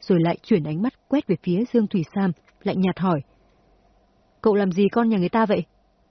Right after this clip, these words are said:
Nghe thấy mũi dùi đột nhiên quay về phía mình, Vũ Phong mau chóng điều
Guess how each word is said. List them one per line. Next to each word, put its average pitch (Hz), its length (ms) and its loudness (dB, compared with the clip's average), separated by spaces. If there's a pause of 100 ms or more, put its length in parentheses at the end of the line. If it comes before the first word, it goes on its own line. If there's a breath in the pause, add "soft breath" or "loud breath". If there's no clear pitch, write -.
(960)
Nghe 208 120 0
thấy 196 240 0
mũi 208 220 2
dùi 202 380 2
đột 202 200 2
nhiên 226 220 0
quay 240 180 0
về 180 160 -2
phía 190 120 0
mình, 233 260 2 (400)
Vũ 220 160 0
Phong 208 220 0
mau 202 140 0
chóng 202 320 0
điều 190 160 2